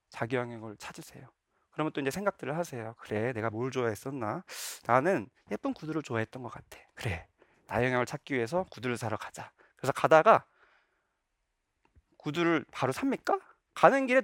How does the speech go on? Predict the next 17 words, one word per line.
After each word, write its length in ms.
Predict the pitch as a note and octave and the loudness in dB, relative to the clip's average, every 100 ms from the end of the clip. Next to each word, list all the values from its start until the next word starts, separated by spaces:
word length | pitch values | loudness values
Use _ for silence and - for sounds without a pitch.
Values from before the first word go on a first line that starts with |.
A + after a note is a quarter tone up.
| - | 2
또 280 | C#4+ D4 - _ - - - - | 2 2 2 _ -20 -20 -12 4
눈에 200 | G#3+ C4 | 8 8
밟히죠. 600 | - C3+ - - C3 - _ _ - - | 6 0 0 0 0 -2 _ _ -14 -4
백화점만 480 | G#3+ C#4+ C#4+ D4 C4 | 4 8 10 10 10
가도 540 | B3+ C4 B3 D#3+ - _ _ _ - - | 8 6 2 2 -2 _ _ _ -10 6
나는 220 | G3+ C#4 | 6 6
분명히 440 | A#3+ C4 B3+ F3+ | 6 6 6 4
이 60 | G#3 | 2
층을 380 | - C4+ D#3 G#2+ _ _ _ - - - _ A#3+ A#3+ | 2 2 2 0 _ _ _ -20 -20 -20 _ 4 8
가고 220 | C4+ A#3 | 8 8
있었는데 320 | B3 A#3 A3 | 8 10 10
갑자기 340 | F#3+ - A3+ | 6 6 8
오 180 | F#3 A3 | 8 6
층쯤 320 | - B3 A#3 | 2 0 4
되는 220 | G#3+ G3+ D#3 | 6 10 10
아동층으로 640 | D#3+ G3+ F3+ E3 F#3+ | 8 4 -4 -8 -4
가-, 80 | F3+ | -2